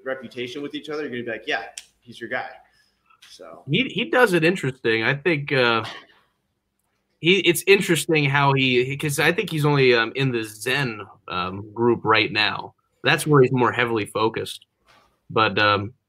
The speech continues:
Speaker 2: he's not bad. He's another Frank, so, uh, we get along sometimes.
Speaker 1: Gotcha.
Speaker 2: <laughs> But, um, yeah, the transfer thing, um, like we were discussing in email,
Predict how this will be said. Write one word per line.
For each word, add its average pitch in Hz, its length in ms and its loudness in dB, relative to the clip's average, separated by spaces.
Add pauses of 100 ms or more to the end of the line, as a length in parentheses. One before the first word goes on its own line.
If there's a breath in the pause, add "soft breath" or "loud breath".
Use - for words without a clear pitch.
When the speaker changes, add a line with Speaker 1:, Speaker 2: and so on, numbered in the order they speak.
(360)
Speaker 2:
he's 190 220 0
not 214 220 6
bad. 190 220 6
He's 160 120 6
another 180 280 8
Frank, 143 460 2
so, 110 340 2
uh, 110 120 2
we 123 140 -2
get 165 140 0
along 123 380 0
sometimes. - 320 -12 (500)
Speaker 1:
Gotcha. - 340 2
Speaker 2:
<laughs> - 60 -10 (800)
But, 151 300 4
um, 147 300 6
yeah, 160 260 6
the 151 80 2
transfer 147 540 -2
thing, 110 400 0
um, 107 200 -2
like 117 320 2
we 127 140 0
were 147 80 2
discussing 113 580 -4
in 104 160 -10
email, 113 540 0